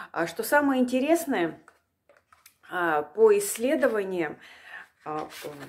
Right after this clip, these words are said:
воздействие от сыворотки с А Х кислотами ощутит, э, на себе волшебное свойство тот, у кого,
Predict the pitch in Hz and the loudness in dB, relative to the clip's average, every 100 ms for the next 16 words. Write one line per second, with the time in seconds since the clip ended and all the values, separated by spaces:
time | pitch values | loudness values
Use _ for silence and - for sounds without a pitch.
0 | - _ _ - - - - _ _ 175 | -20 _ _ -14 -14 -14 -18 _ _ 2
1 | 220 226 247 254 - 196 202 180 - 185 | 2 2 0 0 -4 -4 0 0 0 -6
2 | - - 247 208 170 - 170 190 190 180 | -4 0 2 2 -4 -8 -6 -6 -2 -2
3 | 175 175 247 285 - 214 175 - 185 185 | -2 -6 -2 -2 -2 -2 -2 -2 -4 -6
4 | - 226 226 240 233 226 - 180 170 190 | -6 -8 -6 -2 0 -2 -4 -2 0 -2
5 | 190 196 208 180 180 226 202 190 180 202 | -6 0 2 2 0 -2 -4 -4 -6 0
6 | 202 - 170 170 - 277 - - 208 196 | 0 -2 -6 -8 -4 -4 -4 -4 -4 2
7 | 196 220 262 | 2 4 4